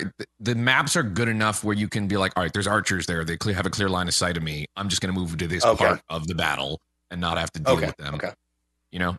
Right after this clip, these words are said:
Speaker 1: there's, there's options there rather than just like, "I, I don't know what I'm gonna do. I can't, I, we, we can't do anything. We're just gonna," you know,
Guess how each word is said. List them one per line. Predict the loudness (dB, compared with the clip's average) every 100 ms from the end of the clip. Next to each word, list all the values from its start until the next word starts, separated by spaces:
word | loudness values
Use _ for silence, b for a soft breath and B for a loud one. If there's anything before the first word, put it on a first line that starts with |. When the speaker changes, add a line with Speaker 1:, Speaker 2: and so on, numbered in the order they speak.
| -2
Speaker 1:
there's, | -2 2
there's | 2 4
options | 4 4 0 -2
there | -2 0
rather | 2 2 2
than | 0
just | 0
like, | 0 0
"I, | 0 0 4
I | 6
don't | 6
know | 6
what | 6
I'm |
gonna | 4 4
do. | 4 4
I | 2
can't, | 2 4
I, | 4 4
we, | 4
we | 6
can't | 4 6
do | 6
anything. | 8 6 4
We're |
just | 2 2
gonna," | 4 4
you | 4
know, | 2 0